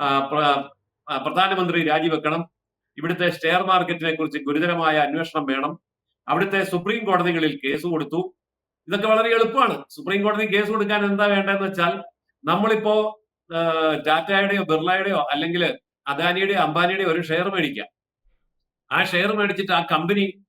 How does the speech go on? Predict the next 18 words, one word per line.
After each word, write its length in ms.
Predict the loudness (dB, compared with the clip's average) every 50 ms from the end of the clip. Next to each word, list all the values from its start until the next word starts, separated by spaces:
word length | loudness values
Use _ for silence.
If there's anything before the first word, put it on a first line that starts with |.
| _
പൊളിയാണെന്ന് 480 | -4 -2 -2 0 0 0 0 0 0 0
പറയാ. 300 | 0 0 -2 -2 -4 -6 -8 _ 0
ആരാ 180 | 2 4 4 2
പറയുന്നത്? 500 | 2 2 0 -2 -2 -4 -6 -6 -10 -14
ഷെയർ 280 | -10 -6 -6 -4 -2
ഹോൾഡർ 260 | -2 -4 -2 0 2 2
ആണ്. 200 | 2 0 0 -6 -14 _ _ _ _ _ _ _ _ _ _ _ _ _ -2
ഒരു 140 | 0 0 2
ഷെയർ 240 | 2 0 0 2
മേടിച്ചാലും, 580 | 2 2 0 0 0 -2 -2 -2 -2 -4 -4 -4
ഒരു 100 | -4 -2
കോടി 340 | 0 0 0 0 -2 -4 -4
ഷെയർ 180 | -2 -2 -2
മേടിച്ചാലും 420 | 0 0 -2 -2 -2 -2 -2 0 0
നമ്മൾ 240 | 0 0 0 -2 -2
ഷെയർ 200 | -4 -4 -4 -4
ഹോൾഡർ 360 | -2 -2 -2 -2 -2 -2 -2
ആണ്. 160 | -4 -4 -6